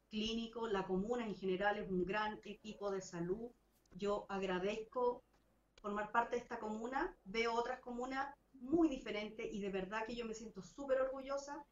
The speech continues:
de ser parte de la red de salud de San Joaquín. Y a mi cesam, muchos cariños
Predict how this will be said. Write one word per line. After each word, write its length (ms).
de 60
ser 180
parte 260
de 60
la 80
red 220
de 80
salud 460
de 100
San 240
Joaquín. 640
Y 140
a 60
mi 120
cesam, 440
muchos 480
cariños 460